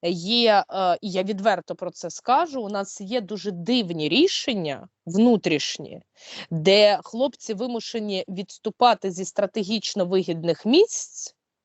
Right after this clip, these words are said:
з нашого боку і переходити без кончої потреби, переходити на місця менш вигідніші.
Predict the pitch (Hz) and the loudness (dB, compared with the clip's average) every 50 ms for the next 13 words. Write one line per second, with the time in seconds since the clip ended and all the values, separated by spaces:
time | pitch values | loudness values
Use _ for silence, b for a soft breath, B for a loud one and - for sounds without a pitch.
0 | _ _ - 185 180 233 208 185 - - 190 160 156 170 160 156 147 135 - _ | _ _ -2 2 4 4 4 4 2 0 -2 0 -2 -2 -4 -2 -6 -8 -8 _
1 | - 78 - 180 - - 180 185 180 - - 285 320 269 254 - - 165 175 160 | -10 -10 -10 -4 0 2 2 2 2 2 2 2 2 2 0 0 -2 -4 2 2
2 | 220 226 220 - _ - 277 220 175 - - 170 151 - - 160 - 214 269 294 | 2 2 2 -4 _ -4 -4 -4 -4 -8 -10 -10 -10 -10 -12 -10 -6 -4 -4 -2
3 | 233 180 - - 175 170 170 - 240 226 240 - - 175 175 165 165 165 170 - | -2 -4 -6 -4 -6 -6 -2 -2 -4 -4 -4 -4 -4 -4 -2 -2 -4 -6 -8 -8
4 | - - 220 214 - - _ 208 208 208 240 254 233 175 147 135 - - - - | 0 2 2 2 2 -2 _ -6 -2 2 4 4 4 2 0 -6 -14 -16 -18 -18
5 | _ _ 185 175 196 214 175 - 156 143 - _ 131 107 - - - - - | _ _ -8 -4 -4 -4 -4 -4 -8 -14 -12 _ -16 -16 -14 -16 -16 -18 -20